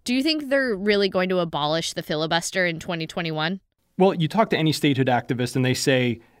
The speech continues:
Speaker 2: you know, "This is the right thing. This is the right fight to fight when it comes to getting rid of the filibuster. This is about democracy and voting rights. We should totally put it all on the line, and Democrats should fight to get rid of the filibuster and pass statehood." Now,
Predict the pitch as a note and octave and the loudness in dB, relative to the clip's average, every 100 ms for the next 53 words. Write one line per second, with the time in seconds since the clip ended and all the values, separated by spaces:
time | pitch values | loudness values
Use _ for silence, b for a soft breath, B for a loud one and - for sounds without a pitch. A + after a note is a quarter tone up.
0 | b _ D#3 C#3 C3 - C#3 C3+ B2 C3 | b _ 0 2 2 0 0 2 2 0
1 | - C3 B2+ C3 C3 B2 A#2 B2 C3 - | -2 -2 0 0 -2 -2 0 0 -2 -2
2 | C3 C#3 - B2+ - A#2+ B2+ - C#3 B2 | -2 -2 -6 -6 -2 -2 -2 -6 -6 -4
3 | C3+ B2+ C3 B2 A#2 A#2 A#2 - G3 B2 | -4 -4 -2 -2 -2 -6 -6 -2 0 0
4 | A#2 C3 B2+ B2+ A#2 A2+ A2 A#2+ B2 B2+ | 0 -2 -4 -4 -4 -4 -2 2 2 0
5 | A#2+ C3 A2+ A#2+ A#2+ A#2+ - C3 - A#2+ | -4 -4 0 -2 -2 -6 -6 -6 -6 -6
6 | - C#3+ C#3 C#3 B2+ B B B - D3+ | -6 -4 0 -2 -2 B B B -2 0
7 | C#3 - C3+ C#3 D3 D3+ B2 B2 B2+ A2+ | 0 0 0 2 2 4 2 2 -2 -4
8 | A#2+ B2 B2 A#2+ - B2 - A#2+ A#2 A2+ | -4 -4 -4 -4 -4 -10 -4 -6 -4 -8
9 | G#2+ A#2+ B2 B2 A2+ G#2+ G#2+ - C3+ C3 | -8 -6 -6 -4 -4 -2 -4 -4 -6 -6
10 | - - G#2 - - G3 G2+ G2 - b | -8 -8 -8 -10 -6 -4 -4 -12 -14 b
11 | b b b D3 C#3+ C#3+ C#3 | b b b 0 2 2 0